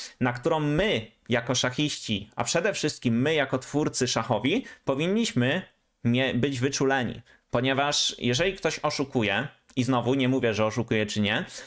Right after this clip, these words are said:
ale jeżeli ktoś by oszukiwał, to takie rzeczy trzeba po prostu wywlekać, a nie udawać, że, no, wiecie, w sumie, no, to nie do końca wiadomo, jak to było.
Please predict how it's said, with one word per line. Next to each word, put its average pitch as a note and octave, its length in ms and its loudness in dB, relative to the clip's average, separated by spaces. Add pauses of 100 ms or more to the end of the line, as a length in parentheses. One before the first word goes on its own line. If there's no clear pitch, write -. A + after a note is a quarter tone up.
(140)
ale B2 180 0
jeżeli F3+ 320 0
ktoś F3 260 -2
by C#3+ 140 0
oszukiwał, C3 720 0 (220)
to C3+ 100 0
takie G3 320 0
rzeczy G3 380 2
trzeba F3 340 0
po E3 140 -2
prostu D3 400 0
wywlekać, C#3 880 0
a B3 100 -2
nie E3+ 180 2
udawać, F3 580 -2
że, D#3 240 0
no, D#3 140 0
wiecie, D#3 320 0
w - 80 -6
sumie, D#3 340 0
no, C#3+ 120 -4
to C#3 160 -2
nie C#3 100 -2
do C3 100 -4
końca D#3 320 -2
wiadomo, A#2 340 2
jak G#2+ 180 0
to G#2+ 120 -2
było. G#2 360 2